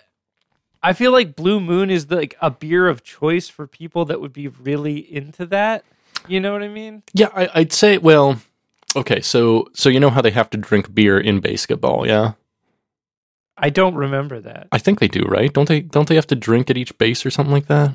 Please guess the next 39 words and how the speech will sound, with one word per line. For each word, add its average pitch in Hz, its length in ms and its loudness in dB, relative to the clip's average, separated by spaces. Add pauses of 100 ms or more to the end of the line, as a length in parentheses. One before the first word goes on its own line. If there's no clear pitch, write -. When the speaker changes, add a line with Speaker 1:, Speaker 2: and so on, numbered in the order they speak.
Speaker 2:
Or 104 340 0 (100)
am 127 120 2
I 135 140 0 (200)
getting 110 200 -2
it - 160 -6
twisted? 107 500 -6 (640)
Speaker 1:
Are 147 60 -2
you 156 80 -2
Speaker 2:
That 160 60 -6
Speaker 1:
thinking 202 180 2
Speaker 2:
sounds 107 260 0
Speaker 1:
of 101 80 -4
Speaker 2:
right. 104 60 -8
Speaker 1:
Beer 151 260 0
Fest? 190 640 -4 (720)
Speaker 2:
I 175 80 2
don't 156 160 -4
fucking 90 360 -6
know, 87 180 -10
dude. - 300 -4
I 143 100 4
never 190 220 4
saw - 180 2 (160)
Beer 135 160 0
Speaker 1:
<laughs> 320 80 8
Speaker 2:
Fest. - 480 -2
Speaker 1:
Really? 190 520 2 (280)
Speaker 2:
Uh, 127 40 2 (120)
Speaker 1:
Oh, 185 300 4 (400)
yeah. 156 380 -2 (200)
Speaker 2:
I 135 80 0
don't 170 100 2
really 131 140 2
care. 98 480 0
Like, 104 220 0
Broken 156 320 4
Lizard 113 280 0
is 90 120 -4
fine. 92 1000 -6